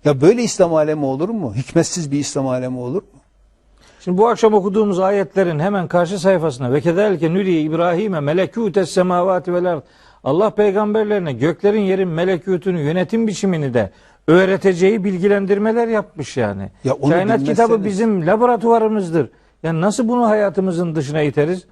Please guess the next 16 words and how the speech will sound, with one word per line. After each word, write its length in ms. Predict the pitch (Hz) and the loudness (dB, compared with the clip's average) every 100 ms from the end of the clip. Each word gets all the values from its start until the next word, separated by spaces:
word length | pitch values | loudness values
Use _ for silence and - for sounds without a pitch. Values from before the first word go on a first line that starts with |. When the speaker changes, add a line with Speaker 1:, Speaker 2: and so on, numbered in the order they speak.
| _ _ _ | _ _ _
Speaker 2:
Hay-, 300 | 139 151 143 | -2 0 0
yani 220 | 143 135 | 0 0
hayret 300 | 107 156 180 | 0 0 2
Speaker 1:
Nasıl 140 | 226 202 | 0 0
Speaker 2:
yine 160 | 185 | 0
Speaker 1:
sen 60 | 180 | 2
Speaker 2:
hayret. 180 | 120 139 | 2 0
Speaker 1:
Allah'ın 300 | 175 190 214 | 0 0 0
yarattığı 520 | 175 160 160 - 151 | 0 0 -2 -2 0
ayetle 340 | 156 170 - | 0 -2 -2
indirdiği 420 | 151 147 147 139 139 | -2 0 -2 0 0
ayeti 300 | 139 - 120 | 0 -4 -6
nasıl, 440 | 131 240 240 196 | -2 0 0 0
e, 380 | 180 170 175 170 | 0 0 -2 -2
e, 160 | 156 | -2
ayırabilirsin? 840 | - 147 139 139 131 127 123 120 | 0 0 2 0 -2 -4 -6 -8